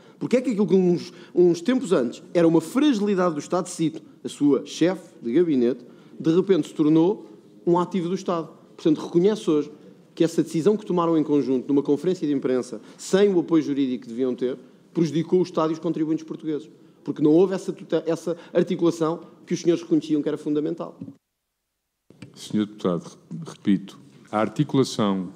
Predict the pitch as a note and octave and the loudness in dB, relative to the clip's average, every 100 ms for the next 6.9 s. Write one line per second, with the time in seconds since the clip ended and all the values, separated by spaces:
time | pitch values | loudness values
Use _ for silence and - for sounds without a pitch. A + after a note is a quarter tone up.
0 | - - F#2 - A2+ G2+ - A#2 G#2 F2+ | -18 -14 -10 -4 -4 -4 -4 0 0 -2
1 | - A#2 A#2+ - - A#2+ G#2 B2+ C3 - | -6 -4 -4 -2 0 0 2 0 -2 -8
2 | - A2+ G2+ G2 G2 - - - - - | -4 0 2 0 -6 -18 -20 -20 -20 -20
3 | - - - G2+ A#2 G#2+ G#2 F#2+ F#2+ - | -20 -14 -2 2 2 2 4 4 0 -8
4 | - - - - G2+ G2+ G#2 - - - | -20 -20 -6 2 2 2 -2 -12 -20 -20
5 | - G#2 G2+ - - C#3 C#3+ B2+ G#2+ C3 | -10 -6 -6 -4 -2 0 2 2 0 -4
6 | C3+ B2 - A2 G2+ G2 G#2+ A2 - | -2 -2 -2 -2 -2 -4 -8 -10 -16